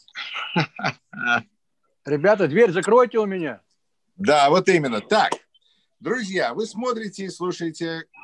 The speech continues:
Speaker 1: "Рашкин Репорт", программа "На троих". Э, к вам присоединяются Три-, Михаил Трипольский, Юрий Рашкин, Дмитрий Сорокин. Михаил, добро пожаловать. Дима, добро пожаловать. Как у вас там погодка?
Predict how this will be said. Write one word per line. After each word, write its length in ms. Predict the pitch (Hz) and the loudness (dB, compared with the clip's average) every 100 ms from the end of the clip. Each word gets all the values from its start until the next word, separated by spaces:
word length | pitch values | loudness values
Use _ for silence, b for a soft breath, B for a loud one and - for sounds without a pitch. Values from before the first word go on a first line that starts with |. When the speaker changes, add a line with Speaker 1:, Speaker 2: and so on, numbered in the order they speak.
| - | -10
Speaker 1:
"Рашкин 400 | 120 113 - 135 | -8 -8 -8 -10
Репорт", 380 | 170 220 220 202 _ - - | -8 -4 -4 -4 _ -20 -14
программа 680 | 123 127 123 143 143 151 151 - | -6 -6 -4 -2 0 -2 -6 -6
"На 180 | 117 120 | -10 -6
троих". 540 | 135 120 113 143 _ _ _ _ _ | -4 -4 -4 -8 _ _ _ _ _
Э, 340 | - 104 107 104 _ | -10 -6 -6 -8 _
к 80 | - | -6
вам 180 | 123 135 | -6 -4
присоединяются 840 | 151 170 156 147 139 139 - 165 _ _ _ | -6 -6 -2 -2 -2 -6 -8 -10 _ _ _
Три-, 180 | - 120 | -8 -8
Михаил 420 | 107 107 113 110 113 | -4 -2 0 2 2
Трипольский, 800 | 135 135 180 180 - 170 165 156 _ | -2 0 0 0 0 -2 -2 -4 _
Юрий 260 | - 160 175 | -2 2 4
Рашкин, 580 | 156 151 147 - 139 127 | 4 4 2 -2 -4 -4
Дмитрий 380 | 113 151 156 135 | -2 -4 -2 -4
Сорокин. 680 | - 127 135 135 135 131 127 b b b | 0 0 0 0 -2 -4 -6 b b b
Михаил, 760 | 92 101 117 123 147 160 165 151 - 101 | -4 -2 0 0 2 2 0 -6 -14 -2
добро 340 | 120 117 147 | 0 2 2
пожаловать. 760 | 151 147 147 156 160 160 160 135 | 2 0 2 2 0 -2 -4 -4
Дима, 280 | 127 156 147 | -6 -4 -4
добро 260 | 143 165 165 | -2 -2 -2
пожаловать. 600 | 160 156 160 160 156 - | -4 -2 -2 -2 -4 -4
Как 220 | 165 175 | -6 -2
у 40 | |
вас 160 | 180 170 | -4 -2
там 160 | 175 165 | -4 -2
погодка? 600 | 190 175 139 - 85 | -4 -4 -8 -8 -12